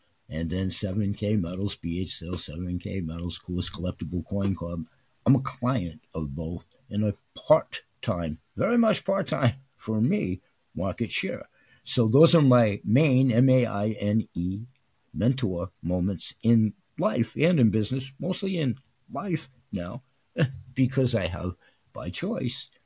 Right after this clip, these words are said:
all these bucket list things that I'm doing to try to enrich my brain, keep my brain straight,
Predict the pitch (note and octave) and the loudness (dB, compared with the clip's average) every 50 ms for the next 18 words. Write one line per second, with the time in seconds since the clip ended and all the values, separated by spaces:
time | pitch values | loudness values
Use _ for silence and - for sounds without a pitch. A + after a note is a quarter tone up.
0 | _ _ - - F#2+ G#2 G2+ G2 F#2+ - - - F#3+ - - - - - G2 F#2 | _ _ -6 -4 -2 0 0 0 0 -2 0 0 0 0 0 -4 -4 -4 -4 -4
1 | - - - - F2 F2+ F2+ F2 - F#2 F2 E2 F2 E2+ E2+ D#2 F2 F2 F2+ F2+ | -4 -6 -6 -6 -4 -4 -4 -4 -6 -6 -6 -6 -4 -4 -4 -4 -4 -4 -4 -4
2 | E2 - E2+ - - G2 F2 F2+ F2 D#2+ D2+ C#2 C#2 - C#3 D#3 - - C3+ A#2 | -4 -6 -8 -8 -6 -6 -4 -4 -4 -4 -6 -4 -2 -2 -2 -2 0 -2 -2 -2
3 | G#2 F2 D2 E2 E2+ F2+ G2 G2+ G#2 G2+ - - B2 C3+ B2+ C#3 C3 B2 G2+ A2+ | -2 -2 -4 -6 -6 -4 -4 -4 -4 -4 -2 -2 -2 0 0 0 -2 -2 0 0
4 | A#2+ B2 A#2+ A2+ G#2+ - - - C#3 C3+ A2+ G2 G#2+ A2 | 2 2 2 0 0 -4 -6 -4 -4 -2 -2 -2 -4 -6